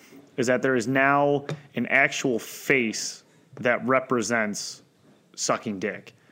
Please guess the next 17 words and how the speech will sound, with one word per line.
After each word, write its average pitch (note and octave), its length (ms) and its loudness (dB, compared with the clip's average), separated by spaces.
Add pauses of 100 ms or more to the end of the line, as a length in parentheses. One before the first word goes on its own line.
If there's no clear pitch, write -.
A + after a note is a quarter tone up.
(240)
Um, G#2+ 320 0
he C#3 220 0
is A#2+ 140 2
a A#2+ 40 2
meme C#3+ 640 0 (300)
all D#3+ 300 4
over C#3+ 160 2
the A#2+ 120 2
internet, A2 520 0 (380)
and A#2+ 380 2
you A2+ 100 0
see D3 280 0
his B2 180 0
picture B2+ 720 0 (320)
at - 180 2
sporting C#3+ 600 2
events, B2 560 0